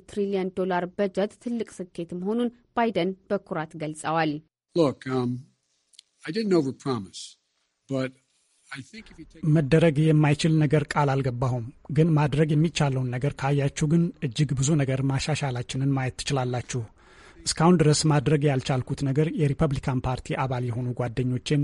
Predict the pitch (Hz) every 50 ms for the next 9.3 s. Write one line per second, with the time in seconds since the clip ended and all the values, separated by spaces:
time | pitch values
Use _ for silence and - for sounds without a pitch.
0 | 151 - - - 139 127 123 156 147 135 123 131 117 127 127 120 131 123 135 127
1 | - - - 208 147 151 147 - - 139 123 - 127 120 123 131 120 120 123 113
2 | 123 131 139 - - - - 147 139 143 143 160 151 - - 139 123 120 123 120
3 | 117 120 123 120 131 117 - - 143 135 - 135 - - - 127 123 123 - -
4 | - 131 135 135 131 127 131 131 131 151 143 - - - - - 143 135 131 135
5 | 131 - 143 135 135 147 147 143 131 120 139 143 - _ _ - 247 277 285 277
6 | 262 254 254 - 247 233 226 226 208 196 - - 202 190 190 185 190 - 208 220
7 | 208 - 214 202 202 202 202 190 - 190 180 180 180 214 226 262 247 214 196 -
8 | - 190 185 190 190 - - 185 180 180 175 175 175 180 185 185 - 196 180 -
9 | - 165 170 - 233